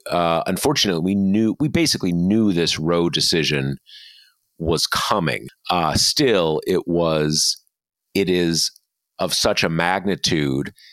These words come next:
that it still had a fairly shocking and shattering impact. I mean, I would say, I mean, in many ways, we knew this decision was coming down from the moment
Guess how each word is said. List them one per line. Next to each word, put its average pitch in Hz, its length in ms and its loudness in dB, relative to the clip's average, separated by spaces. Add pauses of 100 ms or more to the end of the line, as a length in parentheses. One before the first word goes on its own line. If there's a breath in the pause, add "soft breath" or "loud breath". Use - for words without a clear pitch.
(640 soft breath)
that 82 240 0
it 78 140 -2
still 117 340 0
had 92 260 0
a 67 60 -2
fairly 95 680 0 (720)
shocking 101 600 0
and 82 140 -4
shattering 95 720 0 (480)
impact. 120 640 0 (100)
I 107 60 -2
mean, 110 140 0
I 127 160 2
would 139 160 2
say, 107 200 2
I 71 60 0
mean, 104 300 0
in 113 200 2
many 151 300 2
ways, 87 720 2 (760)
we 120 280 2
knew 107 340 4
this 87 200 0
decision 82 480 0
was 76 120 0
coming 78 380 -2
down 69 460 -2 (380)
from 90 260 0
the 87 60 2
moment 98 520 2